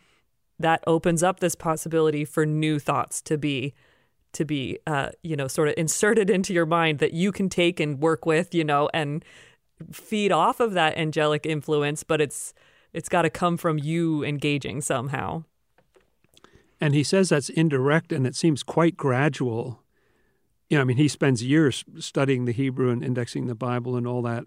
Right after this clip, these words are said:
Speaker 2: And, um,
Speaker 1: Yeah.
Speaker 2: and it's a long t-, just bit by bit, these, "Oh, wait,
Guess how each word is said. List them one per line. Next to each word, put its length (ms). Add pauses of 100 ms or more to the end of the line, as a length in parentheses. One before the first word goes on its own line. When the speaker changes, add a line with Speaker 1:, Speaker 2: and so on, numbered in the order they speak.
(120)
Speaker 2:
And, 300 (120)
um, 460 (520)
Speaker 1:
Yeah. 460 (200)
Speaker 2:
and 140
it's 100
a 60
long 440
t-, 140
just 320
bit 300
by 200
bit, 340 (180)
these, 400
"Oh, 280
wait, 340